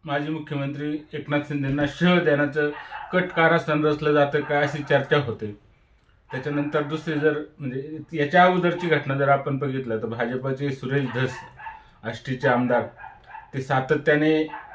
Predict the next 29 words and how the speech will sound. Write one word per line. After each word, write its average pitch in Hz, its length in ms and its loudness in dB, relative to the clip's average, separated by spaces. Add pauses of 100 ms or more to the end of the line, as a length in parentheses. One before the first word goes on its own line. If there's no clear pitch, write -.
(100)
धनंजय 135 420 4
मुंडे 139 320 0
यांच्या 143 320 -2
विरुद्ध 131 300 0 (1400)
वेगवेगळ्या 143 540 0
तक्रारी 147 300 2
करतायत, 113 400 -2 (720)
आरोप 135 260 2
प्रत्यारोप 143 500 2
चालू 127 320 2
आहे, 101 100 -8 (300)
अजून 135 220 0
पण 143 220 -2
ते 151 140 0
थांबलेलं 123 420 2
नाही 127 160 2
मित्रांनो. 107 460 -4 (420)
म्हणजे 123 320 -6 (480)
त्यांना 135 300 4
अपेक्षित 151 440 0
आहे 147 80 -4
की 147 400 0
धनंजय 123 420 -2
मुंडे 143 300 0
जे 143 120 2
मंत्री 139 340 2
झालेले, 117 460 2
त्यांचा 135 540 -2
राजीनामा 139 640 4